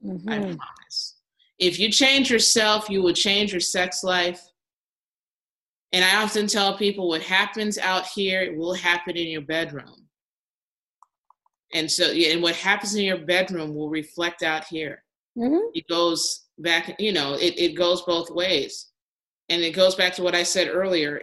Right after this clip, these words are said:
Speaker 1: If a man approaches me and he's thirty-five years old and he's giving me his rapper name and not his real name when he intro-, and he don't even introduce m-, himself, he asked if he could put his number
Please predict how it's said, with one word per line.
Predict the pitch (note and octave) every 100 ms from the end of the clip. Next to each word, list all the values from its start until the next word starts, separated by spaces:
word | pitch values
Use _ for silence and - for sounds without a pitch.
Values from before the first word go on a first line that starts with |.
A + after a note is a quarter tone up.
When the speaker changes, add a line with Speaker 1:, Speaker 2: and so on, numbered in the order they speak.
| E3+
Speaker 1:
If | E3+ -
a | F3 D#3+
man | E3+ G3 A3
approaches | G#3 A3 G#3 G3+ F#3
me | E3+
and | F3
he's | F3+
thirty-five | - F#3+ F#3+ F#3+ F#3 F3+
years | F3+ F3 -
old | F#3 D3+ - - _ _ _ _ _ _ _ _ _ _ _ _ _ _ _ _ F3+
and | E3+ E3 D#3+
he's | D#3 G3+ G3
giving | G#3 G3 F#3
me | F3+
his | F#3+ D3+
rapper | D3+ E3 F#3+ F3+
name | D3 C3 - - - _ _ _
and | D#3 D#3
not | E3+
his | F#3 F3
real | D#3 F3+ F3+
name | E3 D#3
when | D#3
he | F3 E3
intro-, | D#3+ D3+ D3
and | E3+ F3
he | G#3+
don't | B3+ G#3+
even | G3 F#3
introduce | D#3+ F3+ F3+ D#3+ F3 A#3+ B3 F3+
m-, | -
himself, | F3 D3+ - D#3 C#3 D3 - _ _ _ -
he | G#3+ C4
asked | G3+ G3 G3
if | F#3+
he | G3+ G3
could | G3+ -
put | G3 -
his | - G#3 A#3+
number | G#3+ F3+ D#3+ D3+ C#3